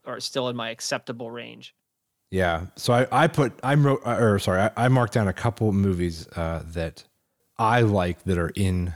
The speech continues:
Speaker 2: any of these genres.
Speaker 1: Okay.
Speaker 2: Uh, just 'cause I was like, "What, what, what am I drawn to?"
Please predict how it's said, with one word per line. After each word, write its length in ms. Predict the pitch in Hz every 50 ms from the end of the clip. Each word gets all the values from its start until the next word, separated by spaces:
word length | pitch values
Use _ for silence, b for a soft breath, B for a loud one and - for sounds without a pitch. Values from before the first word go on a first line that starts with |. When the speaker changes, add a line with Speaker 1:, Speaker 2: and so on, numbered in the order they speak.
| - -
Speaker 2:
any 220 | - 110 107 101 95
of 80 | 82
these 380 | 78 90 87 87 82 82 80 - - -
genres. 600 | 87 - 95 85 87 90 92 98 104 107 104 - _ _ _ _ _ _ _ _ _ -
Speaker 1:
Okay. 260 | 160 - 156 139 147
Speaker 2:
Uh, 180 | - 95 92 76
just 140 | 107 113 110
'cause 200 | - 147 127 120
I 80 | 104 120
was 100 | 131 120
like, 100 | 135 120
"What, 240 | 131 160 180 - -
what, 160 | 160 185 -
what 280 | - 165 151 147 185 208
am 100 | 214 180
I 200 | 139 120 135 147
drawn 380 | 131 101 104 110 120 131 131 120
to?" 240 | - - 78 - -